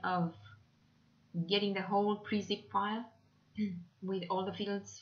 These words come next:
for the periods we want, for periods of time we want. For example, two thousand fifteen January. We can download this. We can also, um, download another one, like December two thousand fifteen.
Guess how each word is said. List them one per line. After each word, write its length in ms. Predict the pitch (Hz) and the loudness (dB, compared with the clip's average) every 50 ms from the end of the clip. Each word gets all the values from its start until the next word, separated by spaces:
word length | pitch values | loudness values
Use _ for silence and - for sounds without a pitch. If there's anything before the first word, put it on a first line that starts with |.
| - | -4
for 140 | - 175 170 | 0 0 2
the 100 | 165 170 | 2 0
periods 600 | 170 - - 196 190 196 190 180 180 - - - - | -4 -4 -4 -2 0 0 -2 -2 -4 -6 -8 -6 -4
we 100 | 175 180 | -4 -2
want, 380 | 180 185 196 208 214 208 - - - - _ - | 0 0 2 2 0 -2 -4 -8 -16 -18 _ -10
for 160 | 175 175 170 170 - - | -8 -8 -8 -8 -10 -14
periods 260 | - 185 185 175 170 | -8 -8 -8 -6 -8
of 120 | 175 170 - | -10 -10 -10
time 240 | 180 185 180 180 175 | -10 -10 -6 -2 2
we 100 | 175 175 | 2 2
want. 260 | 180 190 196 196 202 - - - - - _ - | 2 0 -2 -4 -8 -12 -18 -20 -20 -20 _ -12
For 100 | - 170 | -6 -6
example, 480 | 165 160 185 190 175 180 185 180 175 175 175 - - - - - - _ _ _ _ _ _ _ _ _ - | -6 -4 -4 -6 -6 -6 -6 -6 -6 -8 -10 -16 -20 -20 -20 -20 -20 _ _ _ _ _ _ _ _ _ -6
two 120 | - 196 | -4 -2
thousand 320 | 170 214 208 196 196 196 175 | 4 4 4 4 2 -2 -4
fifteen 920 | 202 175 - - 220 208 208 - - - 196 180 - - 226 208 208 196 | -4 -6 -4 0 0 0 0 -2 -8 -8 -8 -6 0 4 4 6 6 4
January. 540 | 175 196 180 180 170 165 160 160 160 160 175 | 4 4 4 4 4 4 2 0 0 0 -2
We 840 | 175 175 - - - - - - - - - - - - - - - | -2 -2 -4 -8 -16 -20 -20 -20 -20 -20 -18 -16 -14 -12 -12 -10 -6
can 120 | 190 175 | -4 0
download 420 | 175 190 185 185 190 190 196 185 175 | 4 4 4 6 6 2 2 4 4
this. 560 | 202 202 214 208 - - - - - - - _ _ _ _ _ _ _ _ _ - | 4 4 4 2 -2 -8 -12 -14 -20 -20 -20 _ _ _ _ _ _ _ _ _ -10
We 180 | - 170 170 170 - - | -6 -6 -6 -6 -6 -6
can 340 | 180 175 170 165 170 175 175 - 180 | -2 -2 -2 0 -2 -4 -6 -6 -4
also, 500 | 175 170 - 180 185 185 180 180 180 - - | -4 -4 -4 -4 -4 -4 -4 -4 -6 -6 -6
um, 240 | - 170 175 175 - - - - | -6 -6 -4 -4 -6 -6 -2 2
download 360 | 175 175 180 180 180 175 175 | 4 4 6 6 4 6 6
another 280 | 175 175 180 185 190 | 8 8 6 6 4
one, 380 | 190 190 196 196 196 196 196 190 | 2 6 8 8 8 6 4 -2
like 220 | 175 147 143 - | -2 -4 -6 -6
December 560 | - 160 - 185 185 185 180 180 175 175 175 - - | -10 -10 -4 -2 -2 2 2 2 0 0 -4 -12 -16
two 120 | - 180 - - | -18 -18 -10 -6
thousand 300 | 185 180 175 175 180 175 | -4 -4 -2 -4 -6 -8
fifteen. 500 | - - - - - 190 190 190 190 | -10 -14 -14 -12 -10 -8 -8 -8 -10